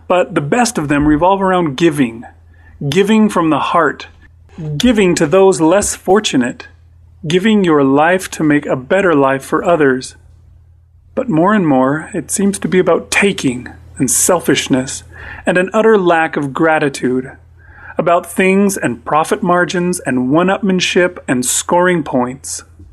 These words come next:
People are trampled in Black Friday stampedes, and corporations tout their holiday sales numbers,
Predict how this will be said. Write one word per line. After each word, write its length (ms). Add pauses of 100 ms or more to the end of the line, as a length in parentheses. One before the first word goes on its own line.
(220)
People 320
are 100
trampled 600
in 140
Black 340
Friday 480
stampedes, 960 (240)
and 160
corporations 760
tout 380
their 140
holiday 400
sales 520
numbers, 500